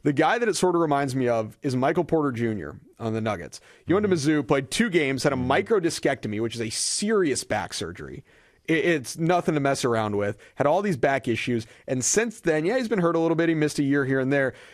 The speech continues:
Speaker 1: He has signed a max contract, and he helped them win a championship. So if you're Cam
Speaker 2: Right.
Speaker 1: Whitmore, and I know he's disappointed right now,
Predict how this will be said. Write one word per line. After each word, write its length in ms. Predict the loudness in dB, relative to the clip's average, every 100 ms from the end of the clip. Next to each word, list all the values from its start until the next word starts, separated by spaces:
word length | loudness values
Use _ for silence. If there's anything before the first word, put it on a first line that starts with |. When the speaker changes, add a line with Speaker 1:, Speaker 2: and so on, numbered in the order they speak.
| -10
Speaker 1:
He 140 | 0
has 120 | 0 2
signed 300 | 2 2 0
a 60 |
max 340 | 0 -2 -2 -2
contract, 580 | -2 0 0 0 -2 -6
and 140 | -2 0
he 80 |
helped 180 | 0 0
them 220 | 0 2
win 340 | 2 0 -2 -4
a 80 | -6
championship. 560 | -2 -2 -2 -6 -10 -6
So 100 | -2
if 60 |
you're 100 | -2
Cam 220 | 0 0 2
Speaker 2:
Right. 60 |
Speaker 1:
Whitmore, 400 | 2 2 0 0 0
and 80 |
I 80 | 0
know 320 | 0 0 2
he's 180 | 2 0
disappointed 540 | 0 -2 -2 -2 -2 -2
right 220 | -4 -4
now, 280 | -6 -8